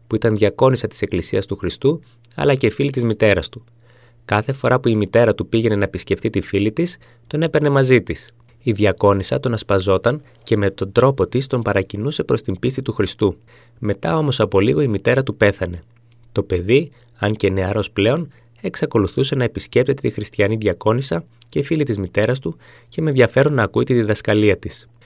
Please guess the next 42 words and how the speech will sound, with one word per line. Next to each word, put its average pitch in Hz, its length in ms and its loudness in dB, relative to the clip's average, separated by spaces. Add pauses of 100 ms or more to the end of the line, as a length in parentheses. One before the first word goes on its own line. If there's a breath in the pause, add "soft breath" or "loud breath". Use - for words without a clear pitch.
(220 soft breath)
Έτσι, 196 520 0
άρχισε 117 360 -2
να 110 100 -2
μαθαίνει 110 380 0
πολλά 113 240 4
για 110 100 2
τη 107 80 -2
χριστιανική 101 520 -2
πίστη 110 380 -2
και 151 140 -8
συνειδητοποίησε 117 680 0
ότι - 140 -2
ο 107 40 2
Χριστός 123 520 -2 (240 soft breath)
είναι 170 220 0
ο 117 60 2
μόνος 135 320 0
αληθινός 107 420 -2
Θεός. 101 420 2 (640 soft breath)
Τότε, 101 280 0
γεμάτος 113 520 0
απορία, 104 460 0
ρώτησε 120 300 -2
τη 92 80 -6
διακόνισσα: 95 680 -2 (600 loud breath)
«Με 113 140 2
ποιο 180 160 0
τρόπο 175 260 0
θα 113 140 0
μπορέσω 107 420 2
να 110 80 2
διαφύγω 104 420 2
από 101 160 -2
την 98 180 -4
πλάνη 104 320 2
του 95 120 -6
πατέρα 98 440 2
μου;» 131 200 -4 (500 soft breath)
Και - 100 -6
εκείνη 139 260 -2
του 123 100 0
απάντησε: 107 580 2